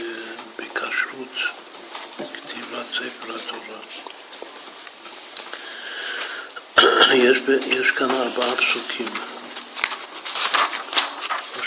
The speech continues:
שנעשה עכשיו זה כ-, כל הכוללים. הכוללים זה כמה,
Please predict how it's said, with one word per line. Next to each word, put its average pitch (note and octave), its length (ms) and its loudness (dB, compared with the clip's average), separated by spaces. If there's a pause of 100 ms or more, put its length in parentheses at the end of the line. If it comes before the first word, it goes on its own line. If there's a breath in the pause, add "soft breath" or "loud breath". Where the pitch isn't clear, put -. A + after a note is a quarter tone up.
שנעשה B2 640 -2
עכשיו B2 220 -2 (100)
זה A#2+ 60 -4
כ-, - 560 -4 (100)
כל - 260 -6
הכוללים. A#2 1000 -4
הכוללים A#2+ 680 -4 (100)
זה A2+ 80 -6
כמה, A#2+ 340 -6